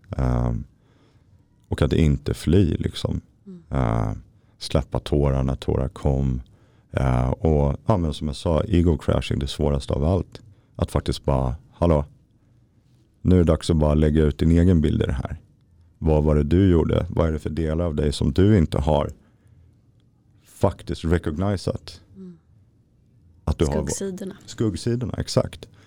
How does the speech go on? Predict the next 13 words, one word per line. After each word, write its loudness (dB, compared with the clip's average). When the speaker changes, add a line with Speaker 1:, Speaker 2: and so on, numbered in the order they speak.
Speaker 1:
Så -2
det, 6
det, 0
det -4
var 0
mycket, -2
mycket 2
arbete -2
med -4
skuggsidorna. 0
Och -2
någonstans 2
också 0